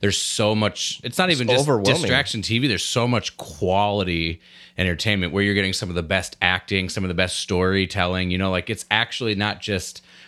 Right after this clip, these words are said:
Speaker 1: uh, "I'm just killing a night 'cause I don't wanna go out." There's, like, actual quality.
Speaker 2: Yeah.
Speaker 1: And so, yeah, we're, it's, like, competing with that.
Speaker 2: So back in the day, you would have, you know, you would have something like, okay, if you have a Puccini opera, that's, that, you know, the, that's being produced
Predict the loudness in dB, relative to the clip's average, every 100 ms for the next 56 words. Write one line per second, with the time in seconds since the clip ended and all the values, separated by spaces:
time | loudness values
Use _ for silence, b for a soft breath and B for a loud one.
0 | B 0 2 0 -2 -2 0 2 2 0
1 | -2 -2 -2 0 -2 -2 0 2 2 0
2 | -2 -2 -4 -2 -2 -2 -4 -4 -4 -4
3 | -12 _ -10 0 2 2 2 0 0 -2
4 | 0 2 2 0 0 -2 -2 -2 -4 -2
5 | -4 -4 0 0 0 -4 -4 -2 0 -2
6 | -6 B B B B 0 4 2 2 2
7 | 4 4 4 2 2 0 0 2 2 0
8 | -4 -18 -20 _ _ -2 0 2 2 -2
9 | -6 _ _ _ _ -2 2 4 4 2
10 | 0 0 2 2 0 0 0 2 0 0
11 | 0 2 0 0 -2 0 0 2 2 0
12 | -4 -8 -14 _ _ _ _ _ _ -6
13 | -6 -6 -12 -4 -2 0 0 0 0 0
14 | 0 -2 -4 -2 0 0 2 2 0 -2
15 | -10